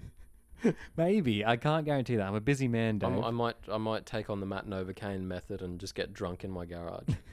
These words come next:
Speaker 1: <laughs>
Speaker 2: and talk ab-, and talk about cars or something.
Speaker 1: Honestly, not a bad format. I'd probably listen.
Speaker 2: I feel like that's a bit of a, um, a bit of a conflict of interest with this show. It's like, I'm not, I'm not saving all the content for this. <laughs> I'm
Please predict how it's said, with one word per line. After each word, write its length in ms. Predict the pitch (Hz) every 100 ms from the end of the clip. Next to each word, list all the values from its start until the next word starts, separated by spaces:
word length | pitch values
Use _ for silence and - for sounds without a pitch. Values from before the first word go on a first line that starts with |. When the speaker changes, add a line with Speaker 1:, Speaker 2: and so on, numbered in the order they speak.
| -
Speaker 1:
<laughs> 380 | - - - -
Speaker 2:
and 160 | 117
talk 260 | 101 95 -
ab-, 140 | 95 110
and 160 | 139 101
talk 240 | - 123 101
about 260 | 95 -
cars 380 | - 90 95 95
or 40 | 95
something. 720 | 90 107 104 - - - 196 - - 392 349 339 370 370 -
Speaker 1:
Honestly, 400 | 233 240 247 233
not 160 | 196 196
a 40 |
bad 320 | 135 131 127
format. 280 | 110 123 107
I'd 160 | 107 151
probably 220 | 131 98
listen. 360 | 95 87 107 101
Speaker 2:
I 40 |
feel 180 | - 160
like 160 | 202 147
that's 200 | 127 -
a 40 |
bit 120 | 107
of 140 | 98 92
a, 240 | 90 87 -
um, 380 | 92 85 82 78
a 40 | 95
bit 160 | 101
of 100 | 101
a 200 | 90 87 -
conflict 540 | - 101 95 98 92 92
of 140 | 82 82 - -
interest 500 | 92 98 - 78 -
with 120 | 87
this 140 | 87 98
show. 380 | - 92 92 78 - - - - - -
It's 100 | -
like, 100 | -
I'm 160 | 95 92
not, 220 | 101 98 -
I'm 160 | 98 101
not 200 | 101 -
saving 340 | - 98 98
all 80 | 98
the 80 | 90
content 420 | - 92 - 85
for 100 | -
this. 220 | 98 95 -
<laughs> 180 | 107 147
I'm 160 | 123